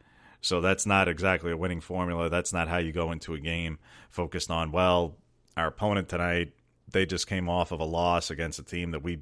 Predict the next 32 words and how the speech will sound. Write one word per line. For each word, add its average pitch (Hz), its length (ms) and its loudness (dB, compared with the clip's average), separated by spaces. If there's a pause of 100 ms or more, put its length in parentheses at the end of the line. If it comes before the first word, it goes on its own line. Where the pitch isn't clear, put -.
(280)
beat 92 160 -4
the 78 80 -2
heck 87 240 0
out 78 220 2
of, 76 160 -4
so 78 140 -4
therefore, 82 580 -2
what, 73 300 -2
this 71 140 -8
game 80 200 -6
is 73 80 -6
supposed 78 280 -4
to - 20 -12
be 73 200 -8
easier 98 420 0
or 98 60 0
something?" - 280 -4
Like, 78 200 -4 (680)
again, 85 320 2
easy 117 240 6
for 87 100 -2
fans 165 380 10
to 110 80 0
view 107 160 6
it 95 80 6
that 95 180 8
way, 90 240 4 (420)
but 90 460 4
he 104 120 2
does, 107 220 6
he 120 240 6
doesn't, 131 400 8